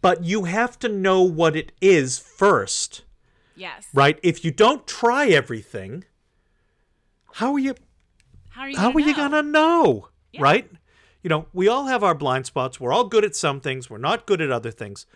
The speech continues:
Speaker 1: right? It doesn't, it doesn't mean anything other than what it means. It doesn't mean you're not a bad, you know, there, there are teachers who are great at certain things, teachers who are good at certain things, teachers who are bad at other things, right?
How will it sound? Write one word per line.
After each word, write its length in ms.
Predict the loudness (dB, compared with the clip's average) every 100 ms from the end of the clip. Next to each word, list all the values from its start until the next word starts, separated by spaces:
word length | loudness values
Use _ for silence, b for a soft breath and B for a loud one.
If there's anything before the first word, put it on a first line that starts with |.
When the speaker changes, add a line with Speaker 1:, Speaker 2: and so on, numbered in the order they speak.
| b b b
Speaker 1:
right? 220 | -6 -6 -6 _ _ _ -18
It 120 | -10
doesn't, 380 | -8 -8 -10 -16 _ _ _ -16
it 80 |
doesn't 380 | -8 -6 -8 -12
mean 320 | -6 -4 -4
anything 360 | -4 -6 -4 -4
other 160 | -4 -6
than 120 | -6
what 100 | -6
it 60 | -6
means. 580 | -8 -8 -12 -14 -16 -18 _ _ _
It 60 | -2
doesn't 200 | -2 -2
mean 120 | -2
you're 80 | 0
not 140 | 0
a 40 | 0
bad, 360 | 0 0 -2 _ _ _ _ _ _
you 80 | -14
know, 140 | -12 -10
there, 200 | -6 -6
there 180 | -2 -4
are 60 |
teachers 340 | -4 -10 -8 -6
who 80 |
are 80 | -4
great 240 | -2 -2 -2
at 120 | -4
certain 260 | -10 -10
things, 400 | -12 -14 -14 -18 _ _ _ _ -10
teachers 280 | -10 -6
who 60 | -6
are 80 | -4
good 220 | -2 -2
at 140 | -2
certain 240 | -8 -16 -14
things, 200 | -14 -12
teachers 240 | -12 -10
who 60 | -10
are 60 |
bad 340 | -8 -2 0 0
at 80 | -2
other 160 | -6
things, 460 | -10 -20 -20 -20 -20 _
right? 300 | -10 -10